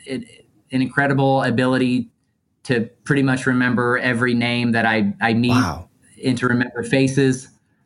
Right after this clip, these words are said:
Speaker 1: And I carry those people with me.
Speaker 2: Hmm.
Speaker 1: And we do as a ministry, uh, we care about these people so much and about their lives and the restoration that God's doing in their lives. And so we just, we, you know, if people would just pray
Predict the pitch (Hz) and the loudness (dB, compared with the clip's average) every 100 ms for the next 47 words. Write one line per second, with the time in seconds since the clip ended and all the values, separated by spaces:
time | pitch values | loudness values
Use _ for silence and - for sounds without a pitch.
0 | _ _ _ - 143 139 143 135 127 120 | _ _ _ -8 -6 -2 2 2 2 -2
1 | - 113 110 107 110 107 104 98 101 _ | -2 -2 0 0 0 0 0 0 -4 _
2 | _ _ - 90 80 151 139 165 165 226 | _ _ -6 -4 -2 0 2 2 2 0
3 | 180 139 139 143 - 107 92 113 - 131 | 0 2 2 0 0 0 0 -4 -8 -6
4 | - - - 165 160 160 160 143 127 120 | -6 -8 -6 -4 -2 0 2 2 0 -2
5 | - 127 107 117 131 127 123 113 101 - | -2 -2 -2 -4 0 2 2 0 -2 -4
6 | 117 117 110 110 120 113 113 113 110 104 | 0 2 2 0 -2 0 2 2 0 0
7 | 113 107 120 - 123 117 117 113 107 107 | 0 0 0 -2 -2 0 0 0 0 0
8 | 101 107 107 104 104 104 101 101 107 120 | 0 0 2 2 2 2 2 0 -2 0
9 | 113 101 - _ _ _ _ - 180 254 | 0 -2 -6 _ _ _ _ 0 2 2
10 | - 165 233 - - - - - 180 165 | 0 0 0 -2 -10 -18 -16 -4 0 2
11 | 165 160 147 - - - - - _ _ | 2 2 0 -4 -12 -16 -18 -18 _ _
12 | - 156 - 208 208 165 151 143 143 135 | -4 -4 0 0 2 2 2 2 0 -2
13 | - 135 131 127 113 113 | -2 2 2 2 0 -2